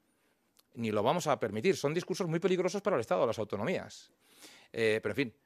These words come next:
quiero decirle que si a alguien lo que le parece grave es que, eh, pongamos en marcha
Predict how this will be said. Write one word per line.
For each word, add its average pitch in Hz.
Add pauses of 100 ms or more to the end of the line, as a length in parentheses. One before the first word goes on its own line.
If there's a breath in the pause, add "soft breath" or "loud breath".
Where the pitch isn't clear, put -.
quiero 120
decirle 110 (240 soft breath)
que 98
si 101
a 104
alguien 110
lo 104
que 98
le 95
parece 101
grave 101 (840 soft breath)
es -
que, 110
eh, 98 (220)
pongamos 110
en 117
marcha 117